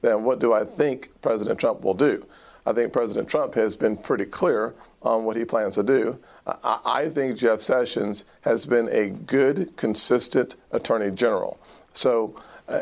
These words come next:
for me to pretend that I have any skin in the game and any ability to persuade the president to do or not to do something,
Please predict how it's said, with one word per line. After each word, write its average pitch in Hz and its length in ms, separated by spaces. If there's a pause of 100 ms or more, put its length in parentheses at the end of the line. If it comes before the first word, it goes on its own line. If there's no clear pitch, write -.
(140)
for - 200
me 151 160
to 202 100 (360)
pretend 143 400
that 123 80
I 113 140
have 117 380
any 127 580
skin - 480
in 127 100
the 117 80
game 123 380
and 110 120
any 127 240
ability 123 440
to 104 120
persuade - 580
the 117 80
president 117 560
to 143 340
do 143 300
or 127 160
not 113 280
to 107 80
do 101 180
something, 104 480